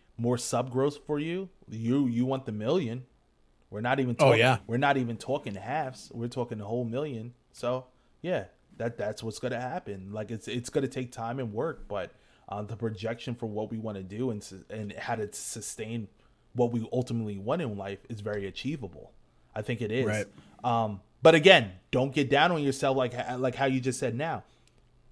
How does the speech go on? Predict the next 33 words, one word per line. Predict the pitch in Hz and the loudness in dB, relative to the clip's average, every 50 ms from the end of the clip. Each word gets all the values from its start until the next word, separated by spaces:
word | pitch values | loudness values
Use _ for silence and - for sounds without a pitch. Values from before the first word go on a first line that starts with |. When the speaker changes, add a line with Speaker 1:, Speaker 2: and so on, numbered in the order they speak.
| _ _ | _ _
Speaker 1:
I | 131 135 131 | 0 2 2
know | 127 135 156 165 151 127 | 4 6 8 10 10 8
when | 107 95 107 120 123 120 | 8 4 2 2 2 2
we | 143 160 | 2 0
first | 156 - 170 160 - | -2 -4 -4 -4 -2
started | - 165 156 170 175 175 - | -2 -2 0 0 -2 -2 -2
Fry, | 196 190 185 180 139 - | 0 0 0 0 -2 -4
you | 120 127 127 120 | -4 -2 -2 -2
never | 107 104 104 110 120 123 117 113 110 | -2 -4 -2 -2 -2 0 0 -2 -2
envisioned | 110 110 110 101 110 110 107 110 107 104 95 | -2 -4 -4 -2 -2 -2 -2 -4 -6 -6 -6
like, | 101 101 95 - - _ _ - - | -6 -6 -8 -8 -12 _ _ -18 -8
"Abel, | - 143 139 110 101 | -6 -6 -4 -4 -4
I'm | 95 104 113 | -4 -4 -4
making | 120 117 117 110 104 | -6 -6 -6 -8 -10
a | |
full-time | - - - 110 110 110 - 113 117 110 | -10 -8 -8 -8 -8 -6 -6 -8 -8 -6
income | 107 117 120 120 110 90 90 87 | -6 -8 -8 -8 -10 -12 -12 -12
off | - - - | -14 -16 -18
this | - - - - - | -20 -20 -18 -18 -20
now." | 92 - - _ _ _ _ _ _ _ _ _ _ _ _ | -20 -20 -20 _ _ _ _ _ _ _ _ _ _ _ _
You, | 101 110 110 107 127 104 95 | -8 -6 -4 -2 -2 0 0
Speaker 2:
No, | 147 127 - - 117 | 0 0 0 -2 0
Speaker 1:
you | 117 120 120 | 0 0 2
didn't | 120 120 113 - | 2 0 -2 -4
see | - 123 | -4 -2
Speaker 2:
not | 120 117 123 | 0 2 2
Speaker 1:
that. | 123 | 4
Speaker 2:
even | 120 120 113 | 2 2 2
close. | - 131 123 117 113 - - - - - | 4 4 4 6 4 0 -4 -8 -10 -12
Speaker 1:
You | 110 110 107 | -12 -10 -6
didn't | 117 117 117 - | -6 -6 -6 -6
see | - 139 160 165 | -8 -8 -6 -6
that. | - 92 - | -6 -8 -8